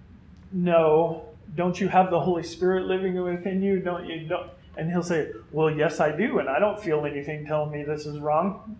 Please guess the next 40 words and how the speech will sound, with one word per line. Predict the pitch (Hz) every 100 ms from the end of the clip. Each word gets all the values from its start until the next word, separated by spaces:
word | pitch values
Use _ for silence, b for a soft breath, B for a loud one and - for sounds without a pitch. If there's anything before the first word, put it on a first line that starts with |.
| -
Uh, | 156 160
well, | 165 196
how | 175 196
do |
you | 196
deal | 185 285
with | 269
that | 269 311 -
now? | 170 143 127 - - - - - - - - - -
Are, | -
do | 143
you | 160
have | 151 185 202
Holy | 202 226 202
Spirit | - 233 254
arguing | 196 202 196 208 220
with | 208
Holy | 196 226 220
Spirit? | - 262 269
No. | 190 240 165 - - - - - - - - - - - - - - - -
But | 156
how | 147 165
are | 160
you | 160
gonna | 160 147
convince? | 151 156 160 - - 180 -
You | -
have | 175 185
to | 185
go | 180 185
to | 180
the | 185
objective | 175 170 151 170 170 - 180 -
standard, | - 170 196 180 139 - -
the | 175 165 170
written | 175 208 202 175
word. | 175 202 202 208 151 -
It's | - 185 -
written | 190 208 208 180
down. | 170 190 220 151